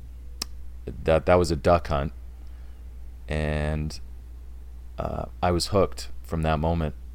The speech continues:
Um, I absolutely fell in love with it, and then started pheasant hunting, and was supposed to, um,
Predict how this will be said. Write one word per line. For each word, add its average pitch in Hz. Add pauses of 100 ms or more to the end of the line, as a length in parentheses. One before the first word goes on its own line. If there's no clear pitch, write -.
(140)
Um, 80 (140)
I 82
absolutely 82
fell 85
in 80
love 82
with 90
it, 104
and 82
then 80
started 82
pheasant 90
hunting, 98 (680)
and 87
was 90
supposed -
to, 92
um, 82